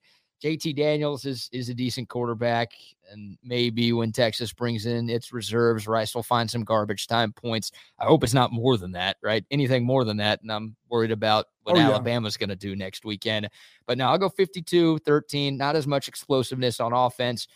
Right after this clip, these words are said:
Speaker 1: but, uh, I think this will be a cool, calm, and comfortable win for the Longhorns. It won't be for the folks sitting at D K R,
Speaker 2: No.
Speaker 1: but I think it will be for, uh, for these Texas players
Speaker 2: But
Speaker 1: and
Speaker 2: that's what
Speaker 1: coaches.
Speaker 2: fans do. They go to the games, they sit in the heat, they sit in the cold,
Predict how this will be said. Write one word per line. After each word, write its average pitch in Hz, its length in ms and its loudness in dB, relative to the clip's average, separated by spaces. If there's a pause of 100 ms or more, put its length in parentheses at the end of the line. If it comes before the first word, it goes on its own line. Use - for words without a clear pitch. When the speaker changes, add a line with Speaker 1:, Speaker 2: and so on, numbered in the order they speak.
(240)
Speaker 1:
but, 104 240 -4
uh, 110 260 0
I 110 60 -2
think 113 220 -12
this 104 160 -10
will 113 80 -12
be 110 180 -4
a 107 240 -4
cool, 120 340 -8
calm, 110 440 -4 (280)
and 101 280 -6
comfortable 113 560 -2
win 107 260 -2
for 107 140 -8
the 104 80 -2
Longhorns. 95 540 -4
It - 80 -6
won't 127 260 -4
be 123 140 0
for 113 100 -8
the 104 80 -8
folks 110 260 -2
sitting 113 220 -4
at 101 80 -4
D 110 160 0
K 107 220 0
R, 107 280 2 (160)
Speaker 2:
No. 151 140 4
Speaker 1:
but 131 100 6
I 120 60 4
think 117 160 0
it 117 60 2
will 120 200 4
be 120 160 0
for, 113 320 0
uh, 110 140 0
for 113 140 -6
these 107 180 -6
Texas 107 320 -6
players 110 320 -2
Speaker 2:
But 143 80 2
Speaker 1:
and 156 60 8
Speaker 2:
that's 147 120 6
what 160 160 6
Speaker 1:
coaches. 156 160 4
Speaker 2:
fans 147 160 2
do. 151 220 2
They 131 100 2
go 139 160 2
to 151 80 2
the 147 100 0
games, 147 480 -2 (380)
they 123 80 -12
sit 156 280 -2
in 156 60 -4
the 151 100 2
heat, 147 320 2
they 123 80 -6
sit 151 220 -4
in 147 80 -4
the 143 100 -2
cold, 139 380 2